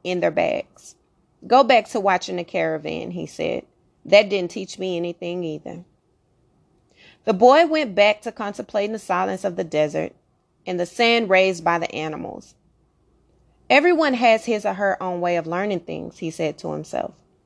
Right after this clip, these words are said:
"His way isn't the same as mine, nor mine is his. But we're both in search of our personal legends, and I respect him for that."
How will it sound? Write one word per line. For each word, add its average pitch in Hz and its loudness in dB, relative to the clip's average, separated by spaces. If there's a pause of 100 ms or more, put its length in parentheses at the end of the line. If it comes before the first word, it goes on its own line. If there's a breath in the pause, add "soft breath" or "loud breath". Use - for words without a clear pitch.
(460)
"His 294 2
way 277 6
isn't 247 -4
the 240 -4
same 233 -4
as 180 -4
mine, 160 -10 (240)
nor 220 4
mine 202 0
is 233 -4
his. 262 -2 (680)
But 208 8
we're 202 2
both 214 2
in 226 -2
search 208 0
of 190 -4
our 165 0
personal 220 -4
legends, 175 -4 (120)
and 180 -4
I 190 2
respect 175 -4
him 160 -12
for - -8
that." - -12